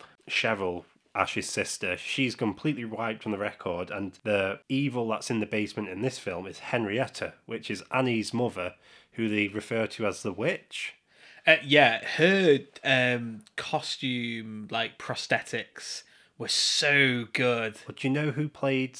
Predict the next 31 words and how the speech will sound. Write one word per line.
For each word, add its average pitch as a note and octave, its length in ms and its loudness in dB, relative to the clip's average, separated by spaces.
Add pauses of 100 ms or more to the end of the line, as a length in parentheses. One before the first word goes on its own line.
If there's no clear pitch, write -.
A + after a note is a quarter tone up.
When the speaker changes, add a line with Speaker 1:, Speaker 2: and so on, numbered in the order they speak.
Speaker 1:
um, A#2 520 -2 (680)
her A#2 260 2
as G#2 200 0
the A2 100 -2
witch? - 640 -6 (180)
Speaker 2:
No. C#3 120 -4
Speaker 1:
Ted A2+ 160 2
Raimi. B2 480 0 (400)
So G#2 140 -6
Sam G#2 260 0
Raimi's G2 440 -2
Speaker 2:
Was D4 140 6
it - 20 2
Speaker 1:
brother. G#2 160 6
Speaker 2:
Ted G4+ 80 6
Raimi? F#4+ 500 8
Speaker 1:
Yeah, B2+ 220 2
he A#2+ 160 2
was A2 180 -2
the A2 80 -6
witch. A#2 500 0
<laughs> - 20 0
Speaker 2:
Oh, B3+ 360 2
no B3 300 2
way. A#3 180 6
Ted F#3 260 2
Raimi, E3+ 380 2
known C3 220 -2
from B2+ 140 -8
such - 320 -8
things C3 380 -6